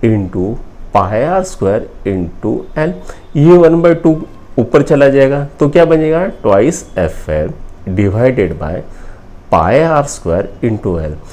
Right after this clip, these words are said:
अब ये देखो बच्चों, एफ़ एल into, अ, अ, एफ़ एल upon pi R square into L, ये क्या हो जाता है? वाई वन हो जाता है।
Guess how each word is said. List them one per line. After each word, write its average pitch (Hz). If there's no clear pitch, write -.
अब 190
ये 180
देखो 160
बच्चों, 90
एफ़ 180
एल 190
into, 107
अ, 107
अ, 110
एफ़ 160
एल 196
upon 107
pi 156
R 208
square 123
into 104
L, 76
ये 165
क्या 175
हो 160
जाता 147
है? 156
वाई 123
वन 151
हो 147
जाता 135
है। 135